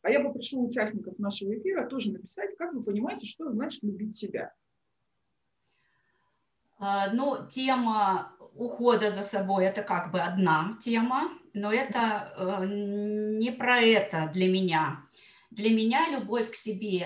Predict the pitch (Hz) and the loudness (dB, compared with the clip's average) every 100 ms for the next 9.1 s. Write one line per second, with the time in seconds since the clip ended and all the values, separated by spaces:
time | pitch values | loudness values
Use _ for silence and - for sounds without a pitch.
0 | - 220 247 - 233 214 208 - _ _ | -4 -6 -4 0 0 0 -4 -14 _ _
1 | _ _ _ _ _ _ _ _ _ _ | _ _ _ _ _ _ _ _ _ _
2 | _ _ _ _ _ _ _ _ 220 226 | _ _ _ _ _ _ _ _ 0 4
3 | 233 269 269 247 226 208 - _ _ _ | 4 4 -2 -2 -2 -2 -6 _ _ _
4 | 180 208 220 302 370 - - - - 208 | 0 4 4 4 2 -2 -6 -12 -6 0
5 | 226 220 202 220 214 214 214 240 247 220 | 2 4 4 4 2 0 0 0 0 0
6 | 208 - 208 208 202 208 233 220 - 170 | -2 -4 0 2 2 0 -4 -4 -8 -6
7 | 160 - 196 214 208 202 214 202 254 240 | -6 -4 -6 -4 -4 -2 -2 -4 -4 -6
8 | - 208 208 208 214 202 185 - 160 151 | -6 -6 -2 2 2 2 -6 -6 -6 -6